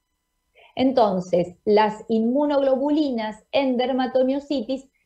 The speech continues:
es el primer, como dicen los autores, gran trabajo que demostró eficacia y seguridad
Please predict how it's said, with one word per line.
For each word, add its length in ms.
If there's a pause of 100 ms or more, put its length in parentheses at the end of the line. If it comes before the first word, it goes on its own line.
(100)
es 240
el 240
primer, 720
como 240
dicen 480
los 240
autores, 480
gran 320
trabajo 520
que 120
demostró 460
eficacia 540
y 40
seguridad 680